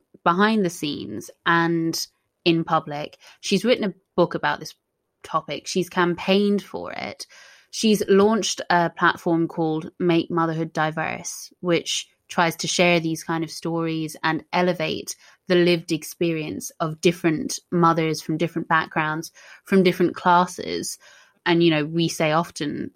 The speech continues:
that classism is one of the key issues that we seem to be unable to address.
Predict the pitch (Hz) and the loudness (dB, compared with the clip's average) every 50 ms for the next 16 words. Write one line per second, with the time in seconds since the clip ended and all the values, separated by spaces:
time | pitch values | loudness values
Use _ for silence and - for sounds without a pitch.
0 | - - 165 156 151 - - - _ - - 180 170 170 165 - 165 156 160 151 | -8 -6 -4 -4 -4 -6 -8 -10 _ -4 0 2 2 2 2 -2 -4 -4 -4 -4
1 | 151 151 147 - 156 156 156 156 - 156 - - - 208 190 190 185 - - 156 | -4 -4 -4 -2 -2 -2 -2 -4 -6 -8 -8 -4 0 0 2 2 2 0 -2 -4
2 | - - - 139 120 - - - - - 165 170 165 156 151 - 175 165 160 156 | -6 -6 -6 -6 -6 -6 -6 -6 -6 -4 -2 0 0 0 0 -2 -2 -2 -2 -2
3 | - - 175 156 151 147 - - 170 170 170 170 160 160 - - - 151 - - | -2 -2 -2 -2 -2 -2 0 2 4 4 4 2 0 -6 -6 -8 -10 -10 -10 -10
4 | - 160 147 - - - - - | -8 -8 -8 -8 -8 -10 -12 -14